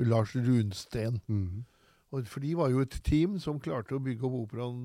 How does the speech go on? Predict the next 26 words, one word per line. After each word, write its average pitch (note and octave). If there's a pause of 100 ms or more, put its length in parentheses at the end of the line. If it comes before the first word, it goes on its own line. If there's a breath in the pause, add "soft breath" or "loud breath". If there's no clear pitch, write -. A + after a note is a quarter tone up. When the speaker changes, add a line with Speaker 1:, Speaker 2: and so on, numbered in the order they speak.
Speaker 1:
eh, A#2
med A#2+
repertoar A#2+
og C3
interessant A#2
på -
alle A#2
plan, C3+
så E3
vi C3
ble A#2+
jo A#2+
lagt B2+
merke A#2
til A2+
for A#2+
hva B2+
vi C3+
gjorde B2+ (180 soft breath)
utenlands, B2+ (180)
for -
hva A2+
Speaker 2:
Ja. -
Speaker 1:
vi A#2
gjorde A#2+
lokalt. A2